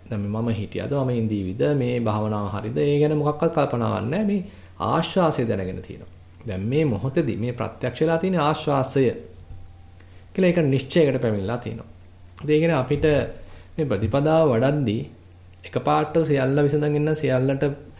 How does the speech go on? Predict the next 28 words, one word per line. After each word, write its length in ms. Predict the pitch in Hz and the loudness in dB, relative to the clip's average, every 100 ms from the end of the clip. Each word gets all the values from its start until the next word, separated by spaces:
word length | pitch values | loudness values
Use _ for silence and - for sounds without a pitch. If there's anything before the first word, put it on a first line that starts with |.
| - - - - - | -20 -20 -20 -20 -8
මේ 460 | 139 135 123 120 | -2 2 2 2
පිළිතුරු 340 | 117 147 147 151 | 2 2 4 4
ලබාගෙන 460 | 143 143 143 147 | 4 4 4 2
වඩනවා 440 | 147 143 139 143 117 | 2 2 2 2 2
වෙනුවට 500 | 95 104 160 127 98 123 - | 0 2 2 2 0 -6 -8
දැන් 200 | - 151 | -6 0
මේ 200 | 139 151 | 2 2
මොහොතේදී 560 | 147 107 110 180 240 233 | 2 2 2 2 4 4
මොකද්ද 320 | 175 156 135 | 2 2 0
සිද්ධ 220 | 113 107 101 | -2 -4 -4
වෙන්නේ? 340 | 92 87 85 - - - - - - - - - - - - - - - - - - - | -4 -6 -12 -16 -20 -20 -20 -20 -20 -20 -20 -20 -20 -20 -20 -20 -20 -20 -20 -20 -20 -10
කියන 260 | - 180 | 2 4
එක්තරා 380 | 175 127 160 160 | 4 2 2 4
අන්දමක 320 | 165 170 170 | 4 4 2
උපක්‍රමශීලීව 840 | 165 - 135 165 165 - 165 175 190 | 2 0 -2 0 0 2 4 4 4
තමයි 320 | 180 170 175 | 2 4 4
මේ 380 | 160 143 120 107 - - - - - | 4 4 2 -2 -6 -12 -16 -14 -4
ප්‍රතිපදාවක් 720 | 123 135 143 147 151 156 156 | 0 2 4 4 4 2 0
හරහා 440 | 151 151 139 170 | 0 2 2 2
විචිකිච්ඡාව 680 | 151 123 139 139 - - 156 156 | 2 0 -4 -6 -6 -2 0 2
ප්‍රහාණය 380 | 127 110 117 120 | 0 0 0 0
කරන්න 280 | 127 131 113 | -2 -2 -2
සිද්ධ 220 | 113 107 | -6 -8
වෙන්නේ. 280 | 98 - - - - - - - - - - | -10 -12 -20 -20 -20 -20 -20 -20 -20 -20 -8
අපිට 220 | - 117 | -4 -2
එකපාරටම 560 | - 113 143 151 151 139 | -2 2 2 2 2 2
බෑ 200 | 139 143 | 2 2
මේ 240 | 143 120 | 2 2